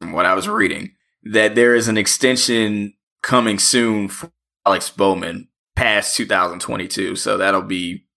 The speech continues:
or going into twenty twenty-two for him to be back in the car next year. So, yeah, I would figure so. I think two wins will, you know, do that pretty much justice at that point. But, yeah, it seems like he'll be back in the car next year. That's the first one I've heard of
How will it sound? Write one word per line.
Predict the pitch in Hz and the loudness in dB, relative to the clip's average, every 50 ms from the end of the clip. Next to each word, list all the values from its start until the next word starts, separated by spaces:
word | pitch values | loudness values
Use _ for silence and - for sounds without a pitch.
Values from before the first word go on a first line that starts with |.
| _ _ _ _ - | _ _ _ _ 0
or | 131 123 | 0 2
going | 113 123 123 120 117 | 2 4 4 4 4
into | 117 117 107 | 2 2 0
twenty | 101 - 117 104 95 | 0 -2 -2 -2 -2
twenty-two | 98 - 104 98 95 95 - 101 95 98 | -2 -4 -4 -4 -4 -4 -4 -4 -4 -4
for | - 107 | -4 -2
him | 110 | 0
to | 104 | 0
be | 98 92 | 0 0
back | 95 98 98 98 95 | 0 0 0 0 -2
in | - | -4
the | 87 | -6
car | - - - 92 92 | -2 0 2 2 2
next | 92 90 - - - 95 | 2 -2 -4 -4 -4 -4
year. | 98 98 92 - - _ _ _ | -4 -2 -4 -6 -8 _ _ _
So, | - - - 107 95 90 87 82 78 - - _ _ | -10 -4 0 2 2 4 2 0 -2 -6 -12 _ _
yeah, | - - 175 214 - - - | -2 0 2 2 2 0 0
I | - 101 123 131 127 | 2 4 4 4 2
would | 117 110 98 | 2 -2 0
figure | - - 202 196 113 - | 2 2 0 2 0 -2
so. | - - - 104 101 104 120 107 | -2 0 2 4 4 4 4 4
I | 104 110 | 2 2
think | - - 147 127 - | 2 0 0 0 2
two | - 170 165 | 2 4 4
wins | 139 127 139 143 143 131 117 104 | 4 6 4 4 4 2 0 -2
will, | 110 113 110 107 104 101 104 _ _ _ _ _ | 0 2 2 2 2 0 -2 _ _ _ _ _
you | - 135 | -2 0
know, | 123 107 95 104 107 - - _ _ _ _ _ - 127 | 2 4 4 4 2 -2 -8 _ _ _ _ _ -4 0
do | 127 135 123 | 2 4 6
that | 120 113 107 101 - - - | 6 6 4 4 0 -4 -4
pretty | - - 123 113 107 104 101 | 0 2 4 4 4 4 2
much | 95 104 110 107 98 98 98 98 | 2 0 0 2 2 2 2 0
justice | 98 98 98 95 - - 107 - | 0 0 0 0 0 -2 -4 -4
at | 98 87 | -4 -2
that | 95 95 - | -4 -4 -4
point. | - 101 101 113 113 107 | -2 -2 -2 -2 -2 -2
But, | 98 98 92 87 - - _ _ _ | -2 0 0 0 -2 -4 _ _ _
yeah, | - 123 120 101 | 2 4 4 4
it | 98 98 | 4 2
seems | - 127 123 123 117 | 0 0 -2 2 2
like | 123 120 117 | 2 2 2
he'll | 123 | 2
be | 113 117 113 | 0 0 2
back | 107 117 113 110 | 2 2 2 2
in | 110 | 0
the | 101 92 | -4 -6
car | - - 110 110 107 | -2 2 2 2 2
next | 101 95 92 90 - - | 2 0 -2 -2 -2 -2
year. | 104 95 92 | -2 0 2
That's | 95 110 - | 2 2 0
the | - 101 | 0 -2
first | - 117 113 117 - - | 0 2 0 0 0 -2
one | 107 107 101 | -2 -2 0
I've | 98 104 101 - | 2 0 0 0
heard | 120 113 110 107 98 | 2 2 2 2 2
of | 92 92 87 87 90 - | 0 -2 -2 -4 -6 -10